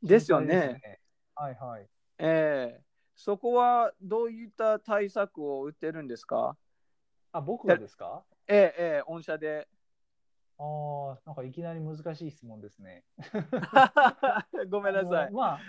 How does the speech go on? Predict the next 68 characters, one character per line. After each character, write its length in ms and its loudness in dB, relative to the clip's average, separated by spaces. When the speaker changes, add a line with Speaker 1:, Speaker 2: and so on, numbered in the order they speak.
Speaker 2:
あ、 60 0
Speaker 1:
は 100 8
い。 140 -8
Speaker 2:
簡 180 -2
単 220 -2
に 60 -8
言 100 -8
う 40 -16
と、 380 -6
あ 60 -4
の、 300 -8
Speaker 1:
え 60 -2
え。 40 0
Speaker 2:
う 40 0
ち 80 -4
で 100 -4
仕 100 -16
事 340 -10
す 160 -14
る 280 -10
時 160 -12
間 220 -8
が 80 -10
増 100 -6
え 120 -6
て 200 -16
ま 120 -16
す 160 -20
ね。 240 -20
Speaker 1:
う 80 -8
ん 300 -4
う 140 -6
ん、 40 -10
テ 100 2
レ 60 6
ワ 120 8
ー 40 -4
ク 60 -10
で 80 -6
す 100 -12
ね。 80 -6
Speaker 2:
は 120 -6
い。 60 -14
そ 80 -8
う 20 -8
で 80 -8
す 140 -20
ね。 220 -16
テ 80 -14
レ 100 -8
ワ 100 -4
ー 40 -10
ク 100 -20
す 100 -20
ご 160 -12
く 100 -20
増 100 -16
え 40 -18
ま 160 -18
し 80 -20
た 120 -20
ね。 280 -20
Speaker 1:
は 280 -2
い。 60 -12
な 140 -10
る 80 -12
ほ 120 -20
ど。 220 -10